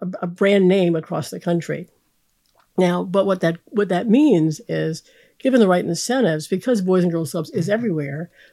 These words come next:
Boys and Girls Clubs could be incentivized to be the hub that basically pulls together that non-integrated ecosystem of players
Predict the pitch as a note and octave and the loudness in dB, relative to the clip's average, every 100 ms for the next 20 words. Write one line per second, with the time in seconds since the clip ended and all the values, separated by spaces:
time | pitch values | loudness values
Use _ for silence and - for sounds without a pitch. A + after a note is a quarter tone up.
0 | _ C4 B3 G#3+ F#3+ F3+ - F3 - - | _ -2 0 0 0 -2 -4 -4 -6 -6
1 | C4 B3 G#3 G3 F3+ - G3 G#3 D3+ D#3 | -4 -2 2 2 2 0 0 0 -2 -6
2 | D#3 E3 - _ _ _ - F3 D#3+ G#3 | -8 -10 -16 _ _ _ -6 -4 0 0
3 | A3+ G#3 G3+ G3+ _ - F#3+ F3 F3 C4 | 0 -2 -4 -10 _ -6 -2 0 0 0
4 | D#3 E3+ A3 - _ _ _ _ _ _ | -2 -2 -8 -14 _ _ _ _ _ _
5 | _ F#3+ F#3+ F#3 F#3 F3+ G3 F#3 F#3+ G3 | _ -2 -2 0 0 0 -4 -6 -6 -6
6 | A3 _ _ - A#3 A3+ A3+ G#3 F#3 G3+ | -10 _ _ -8 2 2 2 -2 0 0
7 | G3 F3 E3 D#3+ D#3+ E3 - _ _ _ | 2 -2 -2 -6 -4 -6 -12 _ _ _
8 | _ _ _ - F3+ F3+ F#3+ G#3 G3 G3 | _ _ _ -4 0 2 2 4 4 4
9 | F#3 F3 E3+ F#3 G3+ A3+ A3 E3+ D#3 - | 2 2 2 -2 -2 -2 0 0 0 -6
10 | D3 - D3 D3 D#3+ _ _ _ _ - | -8 -6 -6 -6 -10 _ _ _ _ -8
11 | E3 - A3+ A#3+ F3 C3 D#3 - | -8 -6 0 2 2 0 -6 -12